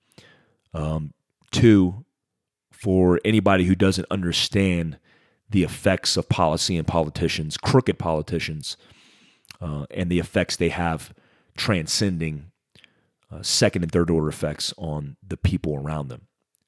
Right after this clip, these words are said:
especially the military. Because of politics, we decided not to do anything about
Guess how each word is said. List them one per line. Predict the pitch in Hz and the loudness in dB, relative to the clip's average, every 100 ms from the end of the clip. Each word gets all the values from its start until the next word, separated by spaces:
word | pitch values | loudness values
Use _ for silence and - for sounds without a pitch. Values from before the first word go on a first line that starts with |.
| - | -10
especially | 98 104 - 82 | -4 -2 0 -2
the | 73 | -4
military. | 78 80 - - - _ _ _ _ _ _ _ _ _ - | -2 -2 -4 -10 -14 _ _ _ _ _ _ _ _ _ -8
Because | - - 117 | -4 2 2
of | 110 | 4
politics, | - 98 90 - 85 - | 6 6 4 2 -2 -2
we | |
decided | 85 - 92 87 | -2 0 0 0
not | 80 85 87 | -2 -2 -2
to | 92 | -4
do | 82 78 | -2 -2
anything | 76 73 71 | -4 -8 -8
about | 71 73 73 | -6 -4 -6